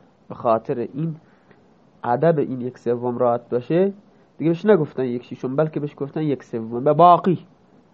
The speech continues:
حالا این بریم جلوتر. و هاکذا. پس این مسئله عمریتین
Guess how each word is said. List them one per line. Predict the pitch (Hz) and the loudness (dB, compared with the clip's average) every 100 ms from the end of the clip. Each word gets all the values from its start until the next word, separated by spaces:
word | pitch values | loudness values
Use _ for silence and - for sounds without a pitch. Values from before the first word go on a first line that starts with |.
| - - | -4 2
حالا | 254 | 4
این | 269 277 - - _ _ _ - - - - - - _ _ _ _ _ _ _ _ _ _ _ _ _ _ _ - - _ | 4 -2 -6 -20 _ _ _ 0 0 -4 -20 -20 -20 _ _ _ _ _ _ _ _ _ _ _ _ _ _ _ -20 -20 _
بریم | 185 233 165 | 4 4 4
جلوتر. | 147 135 127 214 254 254 _ _ _ _ _ _ _ _ _ - - _ - | 2 2 4 6 4 0 _ _ _ _ _ _ _ _ _ -20 -20 _ 2
و | |
هاکذا. | 156 175 180 175 254 202 196 196 196 214 226 _ _ _ _ _ _ _ _ _ _ _ _ _ _ - | 6 8 6 8 8 10 10 10 10 8 4 _ _ _ _ _ _ _ _ _ _ _ _ _ _ -4
پس | 139 147 | -2 0
این | 202 214 | -2 0
مسئله | 151 - 156 180 | -2 2 2 2
عمریتین | 135 131 131 131 131 127 131 - 180 202 | 0 0 0 -2 -4 -4 -2 0 2 2